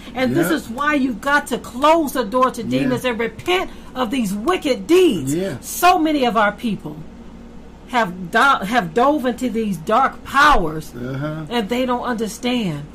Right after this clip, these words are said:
Speaker 1: why this is happening and that's
Speaker 2: Yeah.
Speaker 1: happening. And they don't even want to understand. And some even say, "Well, look, I didn't do it. It was my mother, or it was my father, it was my
Speaker 2: Mm-hmm.
Speaker 1: siblings,"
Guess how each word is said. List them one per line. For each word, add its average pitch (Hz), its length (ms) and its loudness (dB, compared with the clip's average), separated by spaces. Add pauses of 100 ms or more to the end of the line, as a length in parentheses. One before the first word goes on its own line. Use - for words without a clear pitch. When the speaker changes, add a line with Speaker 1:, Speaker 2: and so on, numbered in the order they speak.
(360)
Speaker 1:
why 202 200 0
this 180 340 -2
is 185 120 -8
happening 190 420 -4
and 175 140 -4
that's 214 280 -2
Speaker 2:
Yeah. 214 100 -4
Speaker 1:
happening. - 400 -8 (420)
And 233 140 -2
they 285 140 2
don't 277 180 2
even 247 320 0
want 285 260 4
to 262 100 -4
understand. 196 720 -2 (220)
And 220 100 -6
some 320 300 2
even 262 220 -2
say, 277 180 -2
"Well, 269 200 2
look, 269 260 0
I 285 180 2
didn't 269 240 0
do 247 240 0
it. 285 120 -2 (440)
It 285 160 4
was 294 160 0
my 269 360 0 (220)
mother, 269 540 2
or 262 160 2
it 269 120 0
was 277 160 -4
my 269 180 0
father, 302 540 2
it 240 60 2
was 247 140 0
my 269 160 0
Speaker 2:
Mm-hmm. - 40 0
Speaker 1:
siblings," 214 960 -4